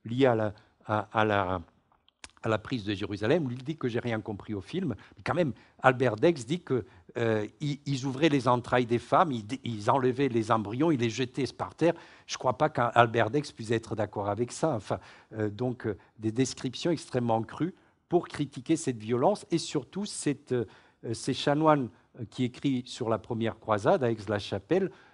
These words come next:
euh, a beaucoup critiqué, euh, une autre dimension de la croisade, ce sont les pogroms,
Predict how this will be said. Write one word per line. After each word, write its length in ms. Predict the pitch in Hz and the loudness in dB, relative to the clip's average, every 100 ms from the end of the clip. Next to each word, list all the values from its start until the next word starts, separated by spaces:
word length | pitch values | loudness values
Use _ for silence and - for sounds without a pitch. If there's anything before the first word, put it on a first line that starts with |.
| _ 131 | _ -10
euh, 80 | 123 | 4
a 80 | 143 | 4
beaucoup 280 | 147 151 185 | 4 -4 -6
critiqué, 720 | - 170 - 143 160 196 - _ - | -6 -8 -6 -4 4 4 2 _ -2
euh, 140 | 127 - | -2 0
une 140 | 151 | 0
autre 240 | 160 156 143 | 0 0 -6
dimension 460 | 139 135 127 - | -2 -2 -2 -4
de 80 | 123 | 0
la 100 | 117 | 0
croisade, 640 | 113 117 110 107 156 160 113 _ _ _ _ | 0 -2 -2 2 2 2 -8 _ _ _ _
ce 220 | - - | -14 -6
sont 180 | 147 175 | -2 2
les 120 | 165 | 2
pogroms, 500 | 151 147 127 120 117 | 2 2 2 0 -4